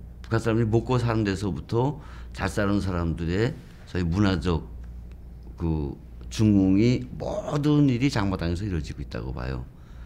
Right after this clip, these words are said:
그러니까 이 장마당은 단순히 물건을 주고 물건을 팔고 사는 것이 아니라 북한 사람들에게 새로운 세상을 알게 하는 중요한 고점이라고 보고 있어요.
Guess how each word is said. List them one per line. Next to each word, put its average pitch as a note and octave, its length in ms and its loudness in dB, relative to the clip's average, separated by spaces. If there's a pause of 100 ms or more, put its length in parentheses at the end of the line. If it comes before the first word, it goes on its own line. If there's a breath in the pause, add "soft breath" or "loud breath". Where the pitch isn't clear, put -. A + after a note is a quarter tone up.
(220 loud breath)
그러니까 A#2+ 160 2
이 G#2+ 40 0
장마당은 G2 840 2 (240 loud breath)
단순히 G#2 300 2
물건을 G2 580 2
주고 F#2 760 0
물건을 F2+ 420 0
팔고 G2+ 360 -4
사는 F#2 380 -2
것이 D2+ 260 -4
아니라 D#2 520 -2 (680 loud breath)
북한 A#2 320 2
사람들에게 G2+ 1120 0
새로운 C#3+ 420 0
세상을 A#2 400 0
알게 D2+ 240 -2
하는 F2+ 340 -2
중요한 F#2+ 440 0
고점이라고 E2 600 -4
보고 C#2+ 260 -6
있어요. C2+ 360 -8